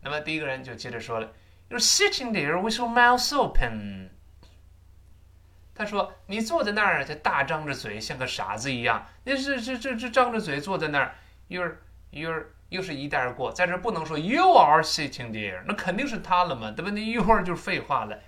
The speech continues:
you're，you're 一带而过。Sitting there，这个 sitting 要重读，there 带过去了，就坐在那儿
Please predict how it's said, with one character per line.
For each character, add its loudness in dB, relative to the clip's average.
you're，you're -8
一 -14
带 -4
而 -4
过。 -8
Sitting -2
there， -4
这 -4
个 -2
sitting 0
要 -6
重 -8
读， -12
there 0
带 2
过 -2
去 -8
了， -8
就 -6
坐 4
在 2
那 2
儿 2